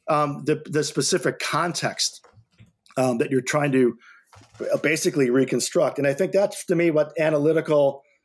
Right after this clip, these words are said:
analytical, uh, humanities, um, should be about, that we, we need to be, you know, I mean, I, this goes back to when I was a very young grad student, always asking why, I think. Um, well, I was told,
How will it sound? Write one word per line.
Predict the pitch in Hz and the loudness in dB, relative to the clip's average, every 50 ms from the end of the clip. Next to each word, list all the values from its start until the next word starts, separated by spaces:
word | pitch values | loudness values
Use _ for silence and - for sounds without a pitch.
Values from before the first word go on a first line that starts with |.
| _ _ _ - | _ _ _ 0
analytical, | 160 156 151 143 139 156 156 156 147 - 151 139 131 127 120 117 131 | 0 2 2 2 2 2 2 2 0 2 2 4 4 4 2 2 2
uh, | 127 120 120 120 113 | 2 4 4 2 2
humanities, | - 131 127 127 135 139 139 139 131 131 131 123 127 - - _ _ _ _ _ _ - | 2 2 2 2 2 2 2 2 4 4 4 2 2 -2 -8 _ _ _ _ _ _ -2
um, | 156 170 131 - - | -2 -2 -2 -2 -4
should | - - - 208 202 170 | -4 -2 0 0 0 0
be | 143 147 139 | 2 2 2
about, | 123 123 123 113 104 95 - - _ _ - | 2 2 0 -2 -2 -2 -6 -10 _ _ -2
that | 139 139 131 | -2 0 2
we, | 147 143 | 0 0
we | 143 - 156 151 | 0 0 0 2
need | 160 170 180 | 4 2 2
to | 160 143 | 2 2
be, | 151 147 143 139 135 - - - - - - - - | 2 2 2 0 0 -4 -10 -20 -20 -20 -20 -10 -2
you | - 185 | 0 2
know, | 185 170 160 - - | 2 2 0 0 0
I | 170 | 0
mean, | 160 170 160 | 0 0 0
I, | 165 160 | 0 0
this | - 226 185 - | 0 0 -2 0
goes | 214 190 143 | 0 0 0
back | 165 175 165 165 220 | 2 2 0 0 0
to | 160 156 | 0 0
when | 151 151 | 2 2
I | |
was | 147 131 131 | 2 0 0
a | 127 127 - _ - - _ | -2 -4 -6 _ -20 -20 _
very | 131 123 160 175 165 147 | -4 0 0 2 2 2
young | 143 143 135 | 2 0 0
grad | 117 139 147 156 170 165 | 2 2 2 2 0 0
student, | - - 151 139 131 131 123 - | -2 0 0 0 0 0 -2 0
always | 139 143 143 135 127 | 0 0 0 0 0
asking | 143 143 131 - - 147 127 120 117 | 0 -2 -2 -2 -4 -2 0 2 2
why, | 127 139 156 156 143 135 123 | 4 4 4 2 2 2 2
I | 120 117 | 2 0
think. | - 143 135 127 117 - - - - - - - - - - - - - | 0 -2 -2 -2 -2 -6 -12 -20 -20 -20 -20 -20 -20 -20 -20 -8 -4 0
Um, | 156 151 147 131 - | 0 0 0 -2 -2
well, | 147 180 196 190 185 185 185 - _ _ _ - - | -2 -2 0 0 -2 -2 -4 -8 _ _ _ -6 -4
I | 180 175 | -2 0
was | 170 160 - | 0 -2 -2
told, | - - 170 190 185 180 170 143 - | -2 0 2 4 4 2 2 0 -6